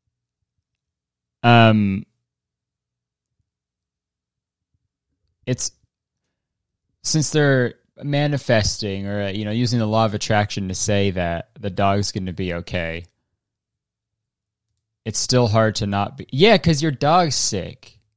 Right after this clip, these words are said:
in the fucking vet. Wouldn't that be so insane? Going through your life and not being sad about anything is 'cause you're like, "Well, I'm manifesting. It's gonna be okay.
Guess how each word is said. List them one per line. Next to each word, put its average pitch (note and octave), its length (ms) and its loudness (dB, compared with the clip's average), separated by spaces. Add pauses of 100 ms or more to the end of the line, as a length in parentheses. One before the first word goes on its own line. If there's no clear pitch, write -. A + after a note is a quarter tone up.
(180)
in C3+ 140 -2
the B2+ 100 0
fucking C#3+ 380 -4
vet. A2+ 460 -2 (2750)
Wouldn't F#3+ 220 -2
that C4 120 0
be A3+ 100 2
so C3 360 4
insane? A2 580 -2 (1120)
Going B2+ 280 6
through C3+ 160 0
your B2+ 160 0
life G2 480 -2 (1200)
and A2 100 0
not A2+ 220 4
being A#2+ 180 2
sad G2 320 2
about A2+ 140 2
anything C3+ 460 -2 (280)
is G#2 160 -14
'cause A2 180 -2
you're G#2+ 80 2
like, G2 240 0
"Well, G#2+ 140 -2
I'm G#2 240 0
manifesting. G2+ 520 -6
It's F2+ 120 -8
gonna F#2 120 -6
be F2 120 -6
okay. E2 220 -8